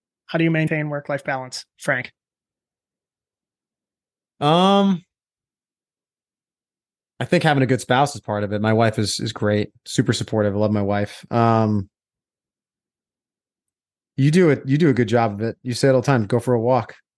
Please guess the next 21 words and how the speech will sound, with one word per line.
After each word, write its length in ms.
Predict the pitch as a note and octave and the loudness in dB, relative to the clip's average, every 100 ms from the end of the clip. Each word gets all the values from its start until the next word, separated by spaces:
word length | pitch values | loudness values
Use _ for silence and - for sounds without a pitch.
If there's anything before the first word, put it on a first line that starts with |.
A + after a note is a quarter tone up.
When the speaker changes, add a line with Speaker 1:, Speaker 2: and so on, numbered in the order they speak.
| _ _ - - - - | _ _ -20 -20 -10 0
Speaker 2:
<laughs> 0 | E3+ - F#3 - G#3 _ _ - _ | 0 0 -6 -6 -12 _ _ -20 _
Yeah, 140 | D3 C#3+ | 2 2
g-, 180 | B2 C#3+ | 0 -6
uh, 160 | C#3 A#2+ - | -6 -6 0
uh, 280 | B2+ A#2 A2+ | 2 4 2
Nick 180 | B2+ D3 | 0 2
Huber 160 | C3 | 0
says, 260 | B2+ A#2+ - | 0 -2 -2
"Touch 260 | C3 A#2+ | -4 -2
grass." 320 | - B2 G2 - | 2 0 0 -6
Like, 220 | A2 - | -8 -8
just 160 | B2+ | 0
get 80 | D#3+ | 2
outside. 440 | D3+ C#3+ D3+ A#2+ - _ _ _ _ _ - A2+ | 4 4 2 2 -4 _ _ _ _ _ -16 -12
Get 120 | A2+ | -2
outside 360 | C#3 C3+ C#3+ B2+ | 0 2 2 2
at 60 | B2+ | 0
least 140 | A#2+ | -2
once 200 | A#2+ A2+ | -4 -4
a 60 | A2+ | -2
day, 360 | A2+ A2 G2+ | 0 -2 -4